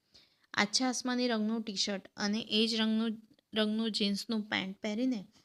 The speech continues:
આકાશ એની મસ્તીમાં જ આગળ વધતો હતો. એને ઉતાવળ ક્યાં હતી? નિરાતે ચાલતો જાય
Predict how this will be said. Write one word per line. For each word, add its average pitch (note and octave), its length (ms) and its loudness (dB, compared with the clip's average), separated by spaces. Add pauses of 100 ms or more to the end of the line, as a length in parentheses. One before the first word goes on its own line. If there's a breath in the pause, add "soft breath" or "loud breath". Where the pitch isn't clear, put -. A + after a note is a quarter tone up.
(300 loud breath)
આકાશ A3+ 360 -2
એની B3+ 160 0
મસ્તીમાં A3+ 520 -4
જ A3+ 80 -4
આગળ G#3 240 -4
વધતો F#3+ 340 -6
હતો. F3+ 320 -14 (560 soft breath)
એને A3 460 0 (120)
ઉતાવળ A#3+ 480 2
ક્યાં C4 260 -2
હતી? - 280 -12 (880)
નિરાતે B3 440 6
ચાલતો G#3 380 2
જાય G3+ 340 -4